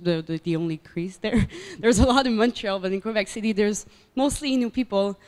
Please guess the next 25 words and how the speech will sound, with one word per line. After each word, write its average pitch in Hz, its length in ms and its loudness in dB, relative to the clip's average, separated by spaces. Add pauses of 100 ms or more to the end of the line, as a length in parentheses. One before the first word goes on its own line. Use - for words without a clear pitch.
(340)
and, 196 420 -4
um, 175 720 -4
Wendat 180 400 0
people. - 340 -10 (920)
So 214 500 2
it's, - 280 -6
it 226 60 -6
was 247 180 0
really 339 220 0
hard, 226 320 -4
but 202 160 2
I 214 260 2
found 285 380 4
some 233 300 -4
way, 220 340 -4 (720)
uh, 220 160 2 (100)
to 262 160 -6
reconnect 247 580 -2
with 208 80 -10
my 190 180 0
culture. 220 540 -6 (300)
And, 196 520 0
uh, 185 560 2
Matthew's 233 540 0
son 208 480 -4